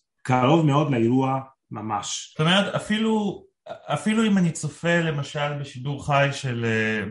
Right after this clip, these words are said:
Speaker 2: בלומברג, ומדווחים על איזשהו אירוע שמשפיע על השוק, אני אקבל אותו כמה דקות אחרי, ואני, אם יש לי עסקה, אני, אני אגיב מאוד באיחור. גם, גם זה
Speaker 1: נכון.
Speaker 2: תרחיש, כן?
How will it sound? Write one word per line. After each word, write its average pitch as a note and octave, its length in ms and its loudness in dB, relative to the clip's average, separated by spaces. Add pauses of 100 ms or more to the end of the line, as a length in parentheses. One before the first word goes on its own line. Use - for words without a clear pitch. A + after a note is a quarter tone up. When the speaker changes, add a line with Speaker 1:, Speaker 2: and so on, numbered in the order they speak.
Speaker 2:
בלומברג, E3+ 600 2 (500)
ומדווחים B2 960 -2
על C#3+ 140 -2
איזשהו C3+ 400 -8
אירוע C#3 300 0
שמשפיע C#3+ 600 -2
על B2 100 0
השוק, G3 500 -4 (320)
אני E3+ 280 0
אקבל E3 380 2
אותו F3 640 -4 (260)
כמה E3+ 260 4
דקות E3 360 0
אחרי, D3+ 500 -2
ואני, C3+ 640 -8
אם D#3+ 140 2
יש - 140 -4
לי E3 100 -2
עסקה, E3+ 460 0
אני, D#3 280 -2
אני C#3 220 -4
אגיב C#3+ 340 -2
מאוד D3 260 -2
באיחור. C3 580 -4
גם, B2+ 300 2 (260)
גם C#3+ 200 2
זה D3 120 -2
Speaker 1:
נכון. C3 240 2
Speaker 2:
תרחיש, - 380 -8
כן? E3 240 -2